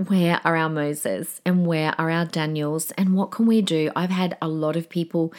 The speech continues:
messaging me and going, "Renee, I don't know what to do." And, you know, one voice on its own can't do an awful lot, uh, but if we all raise our voice together and start standing up together,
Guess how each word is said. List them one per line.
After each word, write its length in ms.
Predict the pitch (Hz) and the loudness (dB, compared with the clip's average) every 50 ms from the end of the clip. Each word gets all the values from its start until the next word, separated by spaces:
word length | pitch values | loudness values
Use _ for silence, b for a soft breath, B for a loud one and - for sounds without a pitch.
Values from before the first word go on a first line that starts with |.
| B B B B B B B B B | B B B B B B B B B
messaging 440 | 180 185 190 190 - 196 - 190 185 | 4 4 4 4 2 -2 0 0 2
me 180 | 180 175 175 170 | 2 2 2 2
and 80 | 170 | 0
going, 140 | 170 165 165 | 0 0 0
"Renee, 200 | 170 165 165 165 | 2 2 2 0
I 60 | 165 | 0
don't 240 | 160 - 175 165 - | 0 0 -2 0 0
know 100 | 165 156 | 0 -2
what 160 | 147 - - - | -2 -4 -6 -6
to 80 | 175 | -4
do." 360 | - 165 156 151 151 147 - - _ - | -2 0 0 2 0 0 -2 -6 _ 0
And, 140 | 190 190 196 | 2 4 4
you 80 | 202 | 4
know, 280 | 196 190 185 185 185 - - | 4 4 4 2 0 0 -2
one 320 | 185 180 180 180 196 208 | 0 2 2 4 4 4
voice 340 | 196 202 202 202 196 202 - | 4 4 2 2 2 2 0
on 120 | 190 180 | 0 0
its 200 | 175 - - - | 0 -2 -4 -4
own 460 | 170 165 160 165 160 160 156 156 165 - B B B B B B B B B B B _ _ _ - | -2 -2 0 0 0 0 0 -2 -4 -8 B B B B B B B B B B B _ _ _ -8
can't 300 | - 180 175 170 - - | -2 0 0 0 0 0
do 160 | 185 170 160 | 0 0 2
an 100 | 160 147 - - | 0 0 0 0
awful 400 | 170 170 175 - - 175 156 147 | 2 2 0 0 -2 -4 -4 -2
lot, 360 | 147 143 143 151 170 - - _ B B B B B B B B | 0 0 0 -2 -2 -6 -10 _ B B B B B B B B
uh, 300 | - 175 170 160 156 - - - - | 0 2 2 2 2 0 -2 -2 0
but 140 | 196 180 | 2 2
if 220 | 180 196 196 - - | 2 2 0 2 0
we 120 | 202 196 - | 0 0 2
all 340 | - 180 196 196 196 196 | 2 2 4 6 4 4
raise 320 | 190 190 180 175 180 175 - | 4 4 4 2 2 0 0
our 120 | 170 165 | -2 -2
voice 360 | 160 165 165 160 160 - - | -2 -2 -2 -2 -2 -2 -4
together 440 | - - 165 - 165 160 156 156 156 | -2 -2 -2 -2 -2 -2 -2 -2 -4
and 140 | 156 160 - | -4 -4 -4
start 320 | - - 160 151 - - | -4 -2 -2 -2 -4 -4
standing 400 | - - 180 165 165 165 165 160 | -4 -2 0 0 0 0 0 -2
up 160 | 156 - - - | -2 -4 -6 -6
together, 680 | - - 180 165 170 156 147 - 156 147 - 175 | -4 -4 -2 -2 -2 -2 -2 -2 -4 -4 -4 -6